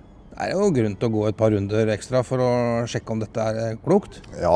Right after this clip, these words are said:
Speaker 2: da, og jeg har ingen problem med det, men altså, det, disse rundene har jo noen gått, eh, helt siden, eh, Mongstad-saken og før det egentlig.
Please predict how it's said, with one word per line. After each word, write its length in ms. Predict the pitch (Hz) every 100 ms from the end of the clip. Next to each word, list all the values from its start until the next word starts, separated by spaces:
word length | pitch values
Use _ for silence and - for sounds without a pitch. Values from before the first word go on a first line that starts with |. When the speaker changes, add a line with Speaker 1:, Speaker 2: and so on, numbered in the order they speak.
| 135
Speaker 2:
da, 60 | 165 -
og 80 | 120
jeg 160 | 127
har 140 | 127 135
ingen 240 | 131 90
problem 380 | - 113 104 101
med 80 | 117
det, 100 | 127
men 140 | 127 123
altså, 220 | 120 123
det, 80 | 120 -
disse 240 | 117 135 131
rundene 480 | 107 95 90 135 131 - - - -
har 140 | 110
jo 160 | 117 120 120 117 113
noen 380 | 117 107 107 104
gått, 300 | 104 - -
eh, 640 | 117 110 107 107 107 107 107
helt 160 | 98
siden, 380 | 113 107 110 113
eh, 380 | 110 110 107 107
Mongstad-saken 880 | 110 101 - 87 90 98 95 113 110
og 560 | 107 107 104 104 104 101
før 220 | 107 104
det 80 | 95
egentlig. 300 | 101 104